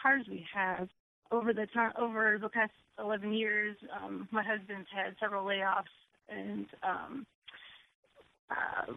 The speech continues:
with that, the emergency fund, um, has gotten eaten into, and so, uh, every time he has employment, then it seems like the car repairs then eat into the um,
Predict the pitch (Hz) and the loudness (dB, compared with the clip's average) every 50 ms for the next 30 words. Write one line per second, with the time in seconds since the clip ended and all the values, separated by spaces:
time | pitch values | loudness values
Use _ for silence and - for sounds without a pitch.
0 | - - - - - 214 247 240 - - 220 214 202 202 202 208 - - - 190 | -10 -10 -10 -8 -4 0 0 0 0 2 4 4 4 4 4 2 0 -2 -6 -6
1 | 185 202 202 214 214 202 202 - 196 220 247 262 277 262 - - 196 - - 214 | -4 -4 -2 -2 0 0 0 2 2 2 2 2 0 -2 -6 -6 -12 -8 -4 -2
2 | 208 202 202 196 196 190 190 196 - _ _ - 214 202 196 196 190 196 196 190 | 0 0 0 0 0 -2 -4 -6 -10 _ _ -6 -4 -2 0 0 0 0 -2 -4
3 | 196 196 _ _ _ - - _ _ _ _ _ _ _ _ _ - - - 208 | -6 -10 _ _ _ -16 -16 _ _ _ _ _ _ _ _ _ 0 2 4 4
4 | 196 196 196 196 190 190 202 208 208 - 190 - - 233 240 - - 214 214 214 | 6 6 4 4 2 0 0 -2 -2 -2 -2 0 2 0 0 2 2 2 2 2
5 | - - 214 202 202 202 - _ _ _ _ _ _ _ _ _ _ _ - 202 | 0 0 -2 -2 -2 -2 -4 _ _ _ _ _ _ _ _ _ _ _ -2 -2
6 | 196 185 185 - - 214 196 196 190 190 190 196 - - _ _ - 214 202 - | 0 0 -2 -2 0 0 2 2 2 0 -2 -2 -6 -8 _ _ -6 -4 -4 -4
7 | - - - - _ _ - - 240 220 226 - 226 220 214 214 208 208 190 - | -6 -8 -10 -16 _ _ 0 0 2 2 2 2 2 4 4 4 2 2 0 -2
8 | 208 208 208 180 - - - 254 247 247 233 214 - - 202 202 202 202 196 180 | -2 -4 -4 -6 -6 0 4 4 4 4 2 -4 -4 -2 -2 0 0 -2 0 0
9 | 202 202 202 196 196 185 - - 202 202 196 202 185 - - 202 - - 240 233 | 0 0 0 0 -4 -6 -6 -4 -4 -2 -2 -4 -4 -6 -10 -8 -2 2 4 6
10 | 220 220 214 202 196 196 - 202 190 190 196 196 185 - 196 196 202 202 196 196 | 6 6 6 6 4 0 -2 -2 0 0 0 0 -2 -4 -2 0 0 0 0 0
11 | 202 - 202 208 190 196 196 196 - - 202 202 196 214 220 196 196 196 190 - | 0 0 0 0 0 2 0 0 0 0 -2 -2 -2 -2 -2 -2 -2 -2 -2 -4
12 | _ _ _ _ _ _ _ _ _ _ - - 190 - - 92 - 185 190 | _ _ _ _ _ _ _ _ _ _ 0 0 2 2 2 2 0 0 -2